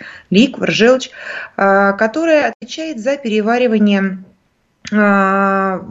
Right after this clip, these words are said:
самой трудно перевариваемой, по сути, пищи. Это, э, жир,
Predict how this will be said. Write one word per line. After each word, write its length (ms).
самой 360
трудно 320
перевариваемой, 560
по 100
сути, 260
пищи. 340
Это, 540
э, 440
жир, 420